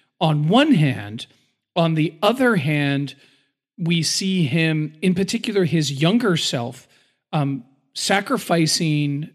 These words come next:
everything to help someone return back to where they belong, to guide Mort-, Marty in a way that no one else could, to be able to say, "You've messed with your timeline.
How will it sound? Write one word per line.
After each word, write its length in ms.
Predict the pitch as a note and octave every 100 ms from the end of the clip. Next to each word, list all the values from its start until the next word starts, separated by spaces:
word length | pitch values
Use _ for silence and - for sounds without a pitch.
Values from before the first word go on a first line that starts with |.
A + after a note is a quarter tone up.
| _ _ -
everything 680 | F#3+ C4+ A3+ - C#3+ C#3 C#3
to 120 | D#3
help 420 | - F3+ G3 G3
someone 720 | - F#3 F3 D3 D3 C#3+ D3 - _ _
return 400 | F3+ E3+ - F#3
back 300 | F3+ D#3 D3+
to 100 | -
where 180 | D3+ D3
they 160 | C#3 C#3
belong, 640 | C3 C#3+ F3 G#3 B2+ A2+ - - _ -
to 120 | F3+
guide 800 | D3+ - E3+ F#3 G3+ F3 D#3 D3+ - _ _
Mort-, 560 | E3+ E3 F#3 F#3+ F#3 -
Marty 580 | F3 F#3 F3 C3 C3 - _ _ _
in 200 | F#3+ F3+
a 100 | F3
way 320 | D#3+ E3 E3
that 200 | E3 E3
no 100 | F3
one 180 | E3 E3
else 200 | D#3+ D#3+
could, 260 | - A#3+ C#4
to 60 | D3+
be 120 | E3+
able 120 | E3+
to 100 | F3
say, 340 | - F3 D#3+ D#3 E3+
"You've 320 | D#3 E3+ D3+
messed 360 | E3 F3 -
with 200 | F#3 E3+
your 120 | E3 D3
timeline. 720 | - D#3 D#3+ D3+ D3+ D3+